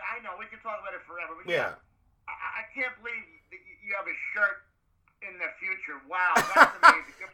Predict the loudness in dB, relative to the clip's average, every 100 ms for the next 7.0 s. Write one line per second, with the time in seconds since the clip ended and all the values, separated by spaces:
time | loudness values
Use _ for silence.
0 | -4 0 0 0 _ _ -20 -14 -8 -10
1 | _ _ -20 -12 -10 -8 2 6 6 8
2 | 12 12 10 4 2 6 4 6 2 2
3 | 6 6 8 6 6 2 2 0 0 2
4 | 0 0 0 4 2 2 2 4 6 6
5 | 6 4 2 0 -2 -10 -4 -4 -2 -2
6 | 0 0 -2 -18 -18 -2 2 2 0